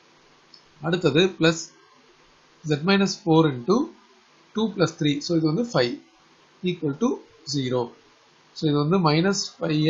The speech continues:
x plus ten, minus ten y plus thirty plus five z minus twenty equal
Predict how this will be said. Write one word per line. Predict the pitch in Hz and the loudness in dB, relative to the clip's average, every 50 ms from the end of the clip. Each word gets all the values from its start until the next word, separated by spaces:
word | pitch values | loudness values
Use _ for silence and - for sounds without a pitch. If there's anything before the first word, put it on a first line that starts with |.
| 185 220 | 2 2
x | - - - - - - _ _ _ _ _ _ _ _ _ _ _ _ _ - | 0 -6 -14 -16 -18 -20 _ _ _ _ _ _ _ _ _ _ _ _ _ -4
plus | 156 139 - - - - - | -4 -4 -4 -6 -8 -6 -2
ten, | 143 151 185 240 339 427 - _ _ _ _ _ _ _ _ _ _ _ _ _ - | 0 0 0 0 -4 -8 -16 _ _ _ _ _ _ _ _ _ _ _ _ _ -4
minus | 156 147 160 170 185 196 196 - - - _ _ - - | -2 0 0 2 2 0 -2 -4 -8 -12 _ _ -2 0
ten | 160 151 147 143 135 131 143 | 0 0 0 -2 -2 0 2
y | 175 233 311 - - - _ _ _ _ _ - _ _ _ _ _ _ _ - | 2 2 0 -4 -8 -14 _ _ _ _ _ -20 _ _ _ _ _ _ _ -2
plus | 170 165 170 165 - - - _ _ _ _ _ _ _ _ - | 0 0 0 0 -4 -12 -16 _ _ _ _ _ _ _ _ -2
thirty | 156 139 135 120 - 170 202 247 - - - _ _ _ _ _ _ _ _ _ _ _ _ _ _ _ _ _ _ _ _ _ _ - | -2 -2 -2 0 0 0 0 0 -2 -6 -10 _ _ _ _ _ _ _ _ _ _ _ _ _ _ _ _ _ _ _ _ _ _ -2
plus | 175 175 175 - - - - | 0 0 0 0 -4 -6 -2
five | 170 151 151 160 160 156 143 135 | 0 2 4 4 4 4 2 2
z | 151 185 240 233 - - _ _ _ _ _ - - 156 | 0 -2 -2 -2 -6 -16 _ _ _ _ _ -8 -4 -2
minus | 147 147 151 170 214 233 - - - - _ _ _ _ _ _ - | 0 0 0 0 -2 -2 -4 -8 -14 -18 _ _ _ _ _ _ -4
twenty | 170 147 135 135 123 - 135 127 - - _ _ _ _ _ _ - | -4 -4 -2 -4 -6 -6 -6 -8 -8 -12 _ _ _ _ _ _ -2
equal | 165 165 165 - 143 131 | -2 -2 0 -2 -4 -4